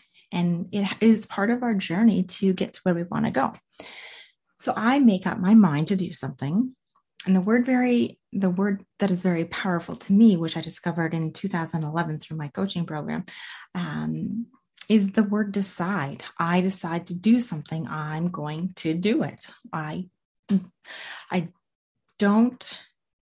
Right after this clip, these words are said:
back out very easily. This was my twenty-eighth half marathon since two thousand and nine.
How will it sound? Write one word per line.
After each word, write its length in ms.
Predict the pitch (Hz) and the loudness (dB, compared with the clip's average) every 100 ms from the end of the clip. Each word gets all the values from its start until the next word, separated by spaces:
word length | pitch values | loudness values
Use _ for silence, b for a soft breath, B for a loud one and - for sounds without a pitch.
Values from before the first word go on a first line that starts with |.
| _ | _
back 320 | 196 190 190 | 2 2 0
out 300 | 185 175 180 | 0 0 0
very 340 | 180 170 170 - | 0 0 -2 -4
easily. 640 | - 202 170 - 127 226 302 - _ _ _ _ _ _ - - | 2 2 2 -2 -4 -4 -4 -8 _ _ _ _ _ _ -10 0
This 260 | 190 190 180 | 2 2 -2
was 140 | - | 0
my 280 | 175 165 185 B B B B - | 0 0 -6 B B B B -8
twenty-eighth 640 | - 220 240 240 214 - | 2 6 6 6 0 0
half 260 | - 185 175 | -4 -2 -2
marathon 540 | 156 160 160 151 185 | 0 -2 -2 0 0
since 280 | 196 175 - | 0 -2 -2
two 180 | - 180 | -2 0
thousand 420 | 160 156 - 190 | 0 -2 2 6
and 160 | 208 | 6
nine. 460 | 165 135 131 208 | 4 -2 -2 -2